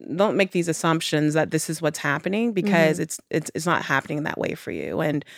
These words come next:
Speaker 1: what could have been something great for you, with all this energy that you're actually inputting to a friends with benefits relationship, you should probably take that energy and try to go into a real relationship, because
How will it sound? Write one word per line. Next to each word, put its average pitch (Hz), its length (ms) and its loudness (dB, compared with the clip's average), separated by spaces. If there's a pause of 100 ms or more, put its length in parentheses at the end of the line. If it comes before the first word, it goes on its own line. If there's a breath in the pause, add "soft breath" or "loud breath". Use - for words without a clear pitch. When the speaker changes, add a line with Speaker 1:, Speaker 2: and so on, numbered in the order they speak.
(220 loud breath)
Speaker 1:
what 185 180 4
could 185 160 2
have 175 80 2
been 165 160 6
something 165 320 2
great 170 240 2
for 160 100 -4
you, 151 160 4
with 143 220 2
all 160 120 6
this 156 140 0
energy 165 280 0
that 151 140 2
you're 156 140 0
actually 147 400 -2 (400 loud breath)
inputting 214 460 6
to 165 100 0
a 156 60 4
friends 165 260 2
with - 140 -6
benefits 240 420 2
relationship, 151 580 0
you 151 80 -4
should - 160 -6
probably 160 240 2
take 165 140 -4
that 160 80 2
energy 151 260 -2
and 151 120 0
try 160 120 -4
to 151 80 2
go 151 220 -2
into 147 220 -2
a 147 40 -4
real 151 220 0
relationship, 123 640 -6
because 147 540 -4